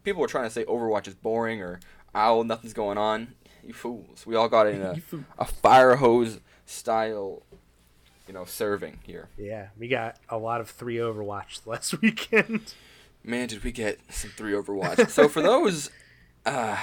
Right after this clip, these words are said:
Speaker 1: trying to stay up in the morning to catch these, uh, Chinese matches, I'm sorry. I feel like your time was wasted 'cause you went right back to bed at six <laughs> o'clock.
Speaker 2: <laughs> Yeah. It's, it ended right as it started.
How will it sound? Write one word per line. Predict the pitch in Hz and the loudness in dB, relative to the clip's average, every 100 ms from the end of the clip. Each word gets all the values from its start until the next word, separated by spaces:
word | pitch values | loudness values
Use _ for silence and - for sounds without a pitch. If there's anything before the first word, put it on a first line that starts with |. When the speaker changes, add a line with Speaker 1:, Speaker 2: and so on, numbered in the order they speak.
| - | -8
Speaker 1:
trying | 156 156 | -8 -8
to | |
stay | 131 139 | -4 -2
up | 147 | -2
in | 117 | -4
the | |
morning | 107 104 131 135 92 | -6 -4 -2 -4 -6
to | 98 | -10
catch | 87 110 - | -8 -8 -8
these, | 104 95 87 - _ _ - | -8 -10 -12 -16 _ _ -18
uh, | 98 95 92 | -12 -10 -10
Chinese | 90 101 104 110 101 | -10 -10 -8 -10 -10
matches, | 90 90 87 85 87 _ _ _ _ _ _ _ - | -12 -12 -12 -14 -18 _ _ _ _ _ _ _ 0
I'm | 156 | 0
sorry. | 180 - 117 113 | 0 0 4 4
I | 101 | 4
feel | - 120 | 2 0
like | 101 | 0
your | 135 | -4
time | - 98 | -4 -6
was | 90 87 | -8 -16
wasted | 92 92 127 131 95 85 | -8 -2 -2 -2 -10 -10
'cause | 101 | -10
you | 87 | -8
went | 87 | -10
right | 90 110 147 | -6 -4 -4
back | 101 92 | -6 -10
to | 92 | -12
bed | 87 90 90 | -10 -6 -6
at | 87 | -8
six | - 98 | -8 -6
<laughs> | |
o'clock. | 107 - 185 160 185 226 | -6 -2 0 2 6 6
Speaker 2:
<laughs> | 220 240 220 220 | 6 6 4 0
Yeah. | 147 131 127 117 - _ _ _ _ - | -2 -4 -4 -6 -12 _ _ _ _ -14
It's, | 127 - - | -12 -12 -6
it | 151 147 | 0 0
ended | 147 139 135 135 | 0 -4 -2 -2
right | 127 127 | -2 -2
as | 127 | -4
it | 127 | -8
started. | - - - - - | -6 -4 -2 -2 -4